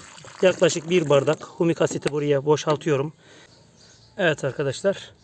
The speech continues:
şimdi de bu humik asit karışımının üzerini toprakla kapatıyoruz. Ve az önce göstermiş olduğum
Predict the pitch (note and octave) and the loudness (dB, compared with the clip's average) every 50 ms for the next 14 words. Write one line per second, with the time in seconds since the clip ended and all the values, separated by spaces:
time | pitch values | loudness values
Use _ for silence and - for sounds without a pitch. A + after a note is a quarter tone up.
0 | _ - - - - - - - - - _ - - - G#3 D#3+ C#3 C3+ B2+ D3 | _ -20 -20 -20 -20 -20 -20 -20 -20 -20 _ -14 -4 -2 0 0 0 0 0 0
1 | F3 F3 - - - - - - - - - - - - - - - _ _ - | -2 -2 -8 -16 -20 -20 -20 -20 -20 -20 -20 -20 -20 -20 -20 -20 -20 _ _ -14
2 | - F3 F3+ E3+ F3 - - - - - - - - - G3+ F#3+ D#3+ - - C#3+ | -6 -2 0 0 0 -2 -6 -16 -20 -20 -20 -20 -8 -4 -2 -2 -2 -2 -2 -4
3 | - - D3+ - - - - F#3 E3 C#3+ - - D#3 D3 D3 C#3+ D#3 - - F#3+ | -4 -6 -12 -14 -14 -2 2 4 4 4 2 0 0 0 2 0 -2 -2 -6 -6
4 | D3+ D#3+ D3 C3+ B2+ C3+ E3+ F3+ - - - - - _ _ - _ _ _ - | -2 0 0 2 2 0 -4 -4 -8 -14 -20 -20 -20 _ _ -20 _ _ _ -4
5 | G3+ F3 - E3+ D3 C3 C3+ C3 - - E3 - - D3+ - - C#3 C3 C3+ D3 | -4 -2 0 0 -2 -2 -2 -6 -4 -4 -6 -6 -4 -8 -8 -6 -6 -8 -8 -8
6 | - - - - - _ _ _ _ _ _ - - - _ _ _ - - - | -14 -18 -20 -20 -20 _ _ _ _ _ _ -20 -20 -20 _ _ _ -20 -20 -20
7 | - - - - - - _ _ _ - - _ _ - - - - _ - _ | -20 -20 -20 -20 -20 -20 _ _ _ -20 -20 _ _ -20 -20 -20 -20 _ -20 _
8 | - - - - _ _ - _ _ _ - - - - - - _ _ _ _ | -20 -20 -20 -20 _ _ -20 _ _ _ -20 -20 -20 -20 -20 -20 _ _ _ _
9 | _ _ _ _ _ - - - _ _ _ _ _ _ _ _ _ _ - - | _ _ _ _ _ -20 -20 -20 _ _ _ _ _ _ _ _ _ _ -20 -20
10 | _ _ _ _ _ _ _ _ _ _ _ - _ - - _ _ _ _ _ | _ _ _ _ _ _ _ _ _ _ _ -20 _ -20 -20 _ _ _ _ _
11 | - E3+ F3+ F3 F3+ F#3 - - - _ - - - _ - _ _ _ _ _ | -8 0 2 2 2 0 -4 -12 -20 _ -20 -20 -20 _ -20 _ _ _ _ _
12 | _ _ - G#3 F#3+ D#3+ E3 D3 C#3 D3 C#3 D3 D3+ C#3 - - D#3+ D3+ D3 D3 | _ _ -10 -10 -8 -8 -8 -8 -8 -8 -8 -8 -10 -10 -8 -8 -8 -8 -6 -8
13 | - - C#3+ C3 B2 B2 C3 B2+ C#3+ | -6 -4 -4 -4 -4 -4 -4 -4 -6